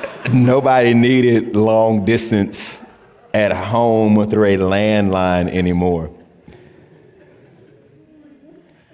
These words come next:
You know why that hurt? It hurt because we were deceived. We were gullible and we were deceived.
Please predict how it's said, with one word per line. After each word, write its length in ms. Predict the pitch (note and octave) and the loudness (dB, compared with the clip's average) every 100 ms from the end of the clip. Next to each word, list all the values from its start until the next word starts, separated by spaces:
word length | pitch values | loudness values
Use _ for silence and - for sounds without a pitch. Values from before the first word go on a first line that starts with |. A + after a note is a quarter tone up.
| _ _ _ | _ _ _
You 140 | C3+ F#3+ | 0 2
know 120 | B3 | 2
why 220 | A3+ F#3 | 2 0
that 200 | C#3+ G#2 | 0 0
hurt? 680 | - - - D3 A3 - - - _ _ _ _ _ _ _ _ _ _ _ _ _ _ _ | -4 -6 -2 -2 -2 -12 -20 -20 _ _ _ _ _ _ _ _ _ _ _ _ _ _ _
It 160 | A2 G#2 | -6 -6
hurt 440 | - D#3 E3 - | -4 -2 0 -2
because 520 | G2 - G2 F#2 - - - - _ - | -6 -4 -2 -2 -6 -18 -20 -20 _ -10
we 140 | G#2+ | -6
were 180 | G2+ G2 | -2 -4
deceived. 920 | E2 D2+ - D2+ C#2 C#2+ D#2+ - - _ _ _ _ _ _ _ _ _ _ _ _ _ _ _ _ _ _ _ _ _ _ _ - | -4 -12 -10 -10 -8 -12 -18 -20 -20 _ _ _ _ _ _ _ _ _ _ _ _ _ _ _ _ _ _ _ _ _ _ _ -6
We 100 | G2 | -2
were 140 | F#2+ | -2
gullible 680 | D#2+ F2 F#2 G#2 A#2 A#2 G#2+ - _ _ _ _ _ _ _ _ _ _ _ _ - | -2 -2 -2 -2 -6 -8 -14 -20 _ _ _ _ _ _ _ _ _ _ _ _ -6
and 160 | F2 | -4
we 120 | F2+ | -4
were 180 | F#2 F2 | -4 -4
deceived. 960 | D2+ D2+ D2 - D2 C2+ C#2 D#2 - | -6 -10 -12 -12 -12 -12 -14 -16 -20